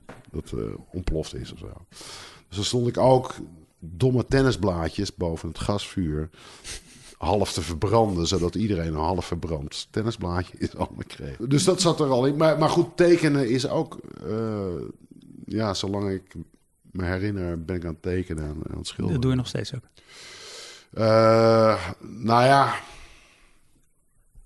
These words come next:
Speaker 1: Nou ja, de pijn is natuurlijk dat, dat, dat, eh, dat je veel harder moet werken voor theater dan voor een schilderij.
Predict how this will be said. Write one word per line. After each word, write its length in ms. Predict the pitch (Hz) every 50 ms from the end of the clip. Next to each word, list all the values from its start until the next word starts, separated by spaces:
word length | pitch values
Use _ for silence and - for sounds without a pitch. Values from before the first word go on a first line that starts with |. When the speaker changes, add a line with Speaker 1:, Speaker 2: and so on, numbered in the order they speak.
| - - - - - - - _
Speaker 1:
Nou 160 | - 87 90
ja, 80 | 95 95
de 100 | 107 101
pijn 340 | - 117 98 98 104 110 107
is 140 | 107 -
natuurlijk 460 | 107 104 90 - 104 101 98 101 90 90
dat, 220 | 98 104 98 92
dat, 280 | 98 95 92 - - -
dat, 560 | - 87 92 92 - - - - - - - - - -
eh, 80 | - 87 85 82 - - - - _ _ _ _ _ _ _ _ _ _ _ - - -
dat 220 | - 85 80 82 -
je 160 | - 85 80
veel 280 | - - 90 87 82 76
harder 240 | 85 87 82 80
moet 120 | 82 82 78
werken 280 | 85 85 82 78 82
voor 100 | 78 78
theater 440 | 78 85 85 85 85 87 87 - -
dan 180 | 78 82 82 80
voor 120 | - - -
een 60 | 80
schilderij. 640 | - - 85 82 85 82 90 87 85 80 80 90